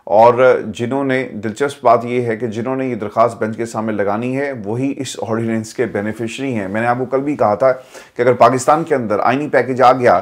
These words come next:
तो फिर इसको आप पाकिस्तान की किस अदालत में लेकर जाएंगे? क्योंकि ये दो अदालतें होंगी, और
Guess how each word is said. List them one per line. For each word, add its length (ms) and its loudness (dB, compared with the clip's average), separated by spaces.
तो 60 -2
फिर 140 0
इसको 580 0
आप 400 6
पाकिस्तान 680 2
की 100 -6
किस 260 -6
अदालत 320 4
में 120 -6
लेकर 220 -2
जाएंगे? 400 0
क्योंकि 320 -6
ये 200 -2
दो 260 -2
अदालतें 380 4
होंगी, 640 -4
और 260 4